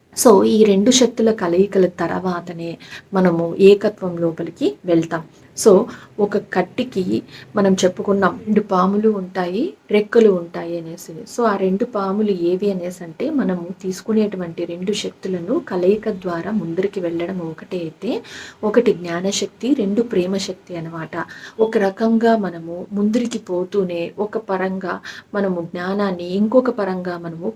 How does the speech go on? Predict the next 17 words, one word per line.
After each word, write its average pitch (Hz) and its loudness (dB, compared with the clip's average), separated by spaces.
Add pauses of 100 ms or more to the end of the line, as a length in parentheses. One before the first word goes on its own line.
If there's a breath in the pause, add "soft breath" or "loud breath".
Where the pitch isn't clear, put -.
ప్రేమని 175 0
రెండు 180 0
పక్కల 190 -4
ఒకేసారి 180 2
కూడాను 160 -8 (600 loud breath)
పొందవచ్చును 170 2 (460 soft breath)
అనేసి 185 0
అని 208 -2
దానికి 180 -4
అర్థం 185 -4
అన్నమాట. 170 -10 (560 loud breath)
So, 208 6 (120)
మనము 185 2
జ్ఞానాన్ని 202 4
పొందాలి, 214 2 (160)
ప్రేమని 180 -2
పొందాలి. 165 -8